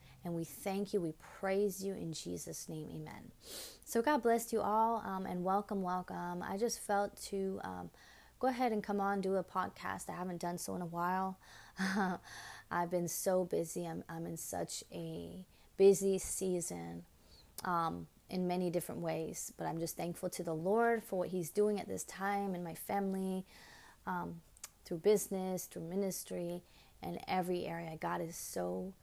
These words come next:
so good. And what I felt to speak on today and what I felt to share on was, um, just God's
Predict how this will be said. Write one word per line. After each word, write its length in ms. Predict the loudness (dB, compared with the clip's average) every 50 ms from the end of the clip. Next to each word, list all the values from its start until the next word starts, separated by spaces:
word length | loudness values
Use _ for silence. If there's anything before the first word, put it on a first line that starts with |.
| -20 -18
so 280 | -14 -10 -6 -4 -4 -4
good. 340 | -4 -6 -8 -8 -8 -10 -14 -18 -20 -20 -20 -20 -20 -20 -18 -18 -20 -20 -20 -20 -20 -6 -2 0
And 120 | 4 6
what 80 | 8 8
I 100 | 6 6
felt 580 | 4 -2 -4 0 2 4 4 4 2 -2 -6 -10 -2 0
to 160 | 2 2 2
speak 340 | 0 -2 -2 -2 -2 0 0
on 140 | -2 -2
today 260 | -2 -4 -4 -4 -2 -2 -4 -6 -6
and 280 | -6 -8 -8 -8 -10 -12 -14 -6 -2
what 120 | 0 2
I 80 | 2 2
felt 180 | 0 -2 -6 -6
to 100 | -6 -8
share 580 | -6 -6 -6 -4 2 4 4 4 4 2 0 -4
on 340 | -4 -6 -6 -6 -6 -8 -10 -12 -16 -20 -20 -20 -20 -20 -20 -14 -6
was, 600 | 2 4 6 6 6 4 2 0 -2 -4 -8 -6 -4
um, 240 | -4 -4 -2 -4 -2
just 400 | 2 2 2 2 2 -4 -8 -4
God's 680 | -2 0 2 2 2 4 4 2 2 0 -2 -6 -10